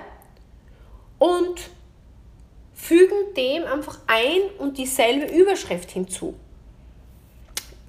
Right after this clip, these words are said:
Was könnte das jetzt konkret bedeuten? Ich gehe durch den Alltag und ich habe ein Gefühl, ja?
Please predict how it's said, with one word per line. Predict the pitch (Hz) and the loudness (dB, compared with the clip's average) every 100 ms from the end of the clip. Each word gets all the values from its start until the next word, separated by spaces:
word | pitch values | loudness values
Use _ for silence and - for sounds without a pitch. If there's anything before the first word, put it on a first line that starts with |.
| - | -6
Was | - - | -2 0
könnte | 311 311 349 | 2 2 0
das | 320 | -2
jetzt | 311 - | -4 -4
konkret | 302 285 269 269 | -6 0 0 0
bedeuten? | 269 247 180 - - - - - - - - - - - - - | -2 0 0 -2 -8 -20 -20 -20 -20 -20 -20 -20 -20 -20 -18 -6
Ich | 285 269 | -4 4
gehe | 339 370 | 4 4
durch | 320 | 2
den | 262 - | -2 0
Alltag | 196 208 - 311 403 - - - - - - | 2 2 0 2 2 0 -12 -20 -20 -20 -2
und | 330 339 339 320 - - | 2 4 2 -2 -8 -6
ich | 277 302 | -2 4
habe | 294 294 | 4 4
ein | 285 | -2
Gefühl, | 269 262 - 220 160 - - - | -2 -6 -6 -6 -8 -10 -18 -2
ja? | 196 285 | 2 2